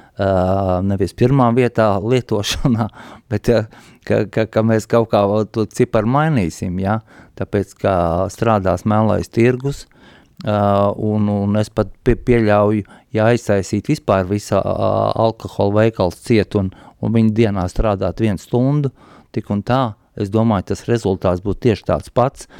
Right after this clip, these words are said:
jo mēs strādājam ar sekām, ar visādīgām muļķībām,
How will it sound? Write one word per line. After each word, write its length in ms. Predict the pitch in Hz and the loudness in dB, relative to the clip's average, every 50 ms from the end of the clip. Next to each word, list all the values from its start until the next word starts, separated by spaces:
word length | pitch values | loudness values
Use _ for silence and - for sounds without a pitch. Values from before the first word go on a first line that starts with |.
| - _ _ - - - | -20 _ _ -14 -10 -4
jo 300 | 98 110 107 101 92 92 | 0 2 4 4 4 2
mēs 380 | 98 101 110 120 123 117 - - | 2 0 0 0 0 -2 -4 -6
strādājam 680 | - 120 127 117 101 92 87 78 95 95 87 92 92 90 | -2 0 0 0 0 0 0 0 0 -2 -2 -2 -2 -4
ar 100 | 85 - | -4 -4
sekām, 560 | - - 135 135 - - 131 127 131 131 123 - - - - - - - _ | -2 -2 -4 -2 0 0 2 2 2 0 -2 -6 -10 -18 -20 -20 -20 -12 _
ar 160 | - 101 101 | -4 -4 -2
visādīgām 720 | 98 101 98 - - 113 107 98 98 95 92 98 87 87 95 | 0 -2 -2 0 2 2 2 2 2 2 2 0 0 2 2
muļķībām, 720 | 104 120 127 120 - 120 120 110 110 113 113 110 110 110 | 2 2 0 0 0 0 2 2 2 0 0 0 0 -2